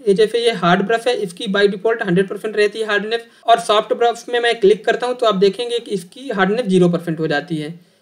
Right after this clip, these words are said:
यहाँ पे आपको डिफरेंट टाइप के ब्रश दिख रहे हैं, जिसका आप यूज़ कर सकते हैं अपनी पेंटिंग पे, जो भी आप पेंट करना चाहते हैं। लेकिन ये ज़रूरी नहीं है कि कुछ ब्रश इसमें ऐसे भी होते हैं जो कि Photoshop में अच्छी तरह से नहीं चलते हैं आपके माउस से।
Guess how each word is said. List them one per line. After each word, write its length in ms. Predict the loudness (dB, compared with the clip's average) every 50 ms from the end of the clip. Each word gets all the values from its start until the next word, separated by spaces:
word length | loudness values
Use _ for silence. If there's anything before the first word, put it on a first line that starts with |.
| _ _ _ -6
यहाँ 200 | -2 -2 -2 -2
पे 120 | 0 0
आपको 260 | 0 0 0 0 -2
डिफरेंट 380 | -2 -2 -4 -4 -4 -6 -4 0
टाइप 200 | 0 0 0 0 -4
के 60 | -4
ब्रश 180 | 0 0 0 2
दिख 200 | 2 0 2 2
रहे 160 | 0 0 -2
हैं, 240 | -2 -6 -8 -10 -14 _ _ _ _ _ _ _
जिसका 280 | -8 -8 -4 0 2 2
आप 100 | 2 2 4
यूज़ 260 | 4 4 4 4 2
कर 100 | 0 0
सकते 300 | 0 -4 -6 -4 -6 -4
हैं 60 | -4
अपनी 200 | -6 -6 -10 -4
पेंटिंग 400 | -2 -2 -2 -2 -4 -6 -8 -6
पे, 200 | -6 -6 -6 -6 -14 _ _ _ _ 2
जो 120 | 2 2
भी 120 | 4 6 4
आप 140 | 2 2 2
पेंट 180 | 0 0 0 0
करना 280 | -2 -4 -2 -2 -2 0
चाहते 320 | 0 0 0 0 -2 -6
हैं। 220 | -8 -8 -10 -14 _ _ _ _ _ _ _ _ _ _ _ _ _ _ _ _ _ _ _ _ _ _ _ _ _ _ _ _
लेकिन 200 | -8 -6 -6 -4
ये 120 | -2 -2 -2 -2 -6 -12 _ _ 0
ज़रूरी 320 | 2 4 4 4 2 -2 -4
नहीं 160 | -2 -2 0
है 100 | 0 0 0
कि 100 | -2 -8
कुछ 240 | -8 -10 -10 -6 -2
ब्रश 200 | 0 0 0 -2 -6
इसमें 220 | -14 -8 -4 0
ऐसे 260 | 0 0 0 0 -2 -2
भी 100 | -2 0
होते 240 | -2 -2 0 -2 -6
हैं 180 | -6 -6 -4 -2
जो 100 | -2 -2
कि 160 | -2 -4 -10 -12 -12 -14 -10
Photoshop 500 | _ -6 -2 -2 -2 0 2 0 0 0
में 60 | -2 -4
अच्छी 180 | -4 -4 -8 -6
तरह 180 | -4 -2 -2
से 160 | 0 -2 -2
नहीं 180 | 0 2 0 0
चलते 280 | 2 0 -2 0 -2 -6
हैं 140 | -6 -6 -6 -8
आपके 260 | -8 -6 -2 -2 0
माउस 320 | 2 2 2 2 0 -2
से। 160 | -4 -4 -4